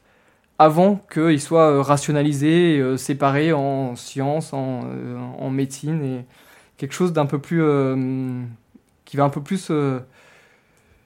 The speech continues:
euh, je sais pas comment dire ça, euh, ouais, qui est vraiment lié à la, à, à la création. Et c'est-à-dire qu'elle, elle développe une philosophie où, euh, Dieu, c'est pas une en-,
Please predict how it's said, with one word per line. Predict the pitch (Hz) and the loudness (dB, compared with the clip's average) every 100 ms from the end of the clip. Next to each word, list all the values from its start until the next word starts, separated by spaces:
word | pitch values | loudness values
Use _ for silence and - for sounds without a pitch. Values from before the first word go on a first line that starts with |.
| _ _ _ _ - | _ _ _ _ -12
euh, | 127 127 123 123 | -6 -4 -4 -4
je | 117 | -8
sais | - | -4
pas | 143 | -2
comment | 147 | 0
dire | 139 | -2
ça, | 139 139 147 139 | 0 2 2 2
euh, | 131 127 123 123 123 123 123 120 104 _ _ _ _ _ _ _ - - _ _ _ _ _ _ 135 | 0 -2 -4 -6 -6 -8 -8 -10 -14 _ _ _ _ _ _ _ -20 -20 _ _ _ _ _ _ 2
ouais, | 143 | 2
qui | 143 151 | 2 0
est | |
vraiment | 139 160 190 | 2 2 4
lié | 175 180 | 4 4
à | |
la, | 170 139 - | 2 0 -2
à, | 147 143 139 139 131 | 0 2 2 2 -2
à | 135 143 | -2 0
la | 135 | 0
création. | - 160 - 208 214 220 - - - _ _ _ _ | 2 0 0 0 0 -2 -14 -20 -20 _ _ _ _
Et | 165 | -10
c'est-à-dire | 139 165 190 | -4 0 2
qu'elle, | 175 156 | 2 2
elle | 156 | 0
développe | 156 160 196 190 | 2 2 2 0
une | |
philosophie | 160 170 175 170 - | -2 -2 0 -2 0
où, | 220 170 | 0 2
euh, | 151 135 - | 2 -2 -8
Dieu, | 143 170 202 | -4 -2 -2
c'est | 143 | 0
pas | 156 | 0
une | 165 | 2
en-, | 160 | 0